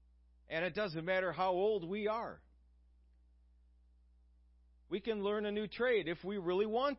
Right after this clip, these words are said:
to. We can pick up a new hobby if we really want to. We can learn to play an instrument.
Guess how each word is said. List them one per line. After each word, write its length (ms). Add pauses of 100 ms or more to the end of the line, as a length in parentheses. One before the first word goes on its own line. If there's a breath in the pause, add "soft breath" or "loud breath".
to. 160 (560)
We 100
can 160
pick 220
up 120
a 80
new 200
hobby 500 (880)
if 180
we 140
really 300
want 320 (100)
to. 160 (1700)
We 100
can 140
learn 200
to 60
play 240
an 100
instrument. 520